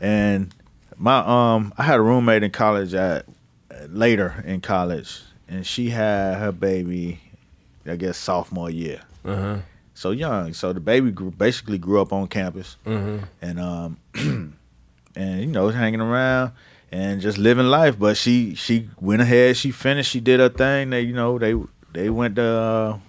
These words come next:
Speaker 1: went down to Miami, lived life. She went, she living that second life. She got grandkids and all, but she living good.
Speaker 2: I remember this one girl I went to, um, high school with. <clears throat> And she had a baby, like, maybe eleventh grade, tenth grade, some shit like that.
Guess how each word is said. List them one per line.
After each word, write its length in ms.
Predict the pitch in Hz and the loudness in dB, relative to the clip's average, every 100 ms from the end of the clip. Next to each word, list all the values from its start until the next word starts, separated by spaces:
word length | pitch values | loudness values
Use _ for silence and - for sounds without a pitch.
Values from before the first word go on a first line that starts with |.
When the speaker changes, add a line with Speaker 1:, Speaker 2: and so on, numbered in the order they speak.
| - - - | -20 -20 -12
Speaker 1:
went 200 | 85 110 | -4 -2
down 240 | 92 117 117 | 2 2 2
to 40 | |
Miami, 520 | 113 113 123 127 135 | 0 -2 0 -2 -2
lived 300 | 117 117 117 | 0 2 2
life. 220 | 117 131 143 - - _ - | 0 -2 -4 -12 -16 _ -18
She 280 | - 101 | -8 -4
went, 260 | 147 147 135 | -2 -2 -2
she 140 | - 131 | -4 0
living 280 | 170 151 147 | 2 2 2
that 140 | 139 | 0
second 360 | - 139 131 127 | 2 0 0 0
life. 200 | 123 95 | 2 0
She 140 | 127 | -4
got 220 | 131 123 | -4 -4
grandkids 540 | 90 104 139 120 135 135 | -4 -6 -6 -6 -6 -6
and 80 | 139 | -8
all, 200 | 165 139 | -6 -4
but 320 | 113 127 - - - - - | 2 4 4 -2 -18 -18 -20
she 200 | - - | -12 -4
living 300 | 123 156 160 143 | 4 6 6 4
good. 420 | 180 220 190 - - - - | 4 6 2 -2 -14 -20 -12
Speaker 2:
I 80 | 104 | -6
remember 320 | 117 117 113 | -2 -2 -2
this 200 | 117 117 | -4 -6
one 240 | 113 110 113 | -6 -6 -4
girl 220 | 110 110 | -4 -4
I 40 | |
went 220 | 120 113 113 | -6 -6 -8
to, 120 | 110 101 127 | -10 -12 -6
um, 240 | 120 110 | -4 -2
high 140 | 117 139 | -2 -2
school 220 | - 117 | -2 -4
with. 200 | 113 107 | -4 -6
<clears throat> 440 | - 135 - 156 104 - - - - - - - - - | -6 0 2 2 0 -8 -12 -10 -8 -12 -20 -18 -16 -12
And 100 | 98 | -6
she 100 | 117 | -4
had 120 | 90 | -4
a 20 | |
baby, 240 | 85 85 71 | -6 -10 -10
like, 140 | 78 | -12
maybe 260 | 80 82 82 | -14 -14 -12
eleventh 440 | 78 98 110 104 | -10 -8 -8 -8
grade, 420 | 113 123 131 139 | -6 -4 -6 -10
tenth 220 | - 120 | -10 -8
grade, 240 | 123 131 127 | -6 -6 -8
some 100 | 143 | -10
shit 180 | - 117 | -10 -8
like 220 | 120 - | -10 -8
that. 220 | 127 127 | -8 -8